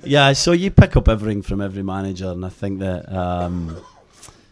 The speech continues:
Chris, Chris was one of my favourites, Chris Hughton, actually. He was a fantastic, uh, very organised manager, very, um, plain spoken and precise, and allowed the guys to,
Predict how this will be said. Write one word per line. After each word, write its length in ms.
Chris, 440
Chris 360
was 100
one 120
of 60
my 60
favourites, 400
Chris 280
Hughton, 180
actually. 400
He 60
was 100
a 60
fantastic, 760
uh, 440
very 260
organised 520
manager, 580
very, 560
um, 560
plain 240
spoken 640
and 180
precise, 640
and 160
allowed 380
the 80
guys 380
to, 240